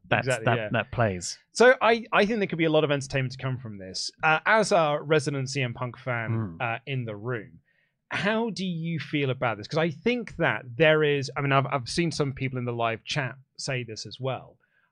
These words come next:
Speaker 2: I don't need references to C M Punk within A E W. It is, it's petty, it's redundant, it's pointless.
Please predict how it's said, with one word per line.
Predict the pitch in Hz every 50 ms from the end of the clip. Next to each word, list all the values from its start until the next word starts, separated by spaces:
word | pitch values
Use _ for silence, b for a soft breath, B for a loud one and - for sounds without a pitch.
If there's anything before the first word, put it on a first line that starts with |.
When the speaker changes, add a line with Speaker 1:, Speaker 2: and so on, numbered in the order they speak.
| _ _ _ -
Speaker 2:
I | 139 147 143
don't | 131 135 175 165 165 165 175 180
need | 151 147 147 147 143 139 131 104 104 -
references | 135 127 - - 131 123 - 131 123 123
to | - 131
C | 127 - - 143 135
M | 131 131 120
Punk | 131 - 127 123 123 123 - -
within | 127 120 131 127 123
A | 120
E | 120 120 117 120
W. | 120 110 110 113 120 123 123 117 113 113 b b b b _ -
It | 156 143
is, | 147 143 135 135 127 135 131
it's | 151 139 135 - -
petty, | - - - - 156 143 135 139 - 160 151 147 143 143 143 143 135 135 B B B _
it's | - 143 135 127 123 127 - - - 131 120
redundant, | 113 110 101 - - 185 180 175 170 156 151 170 156 147 135
it's | 127 117 113 -
pointless. | - - 180 175 160 - - 156 151 147 139 135 135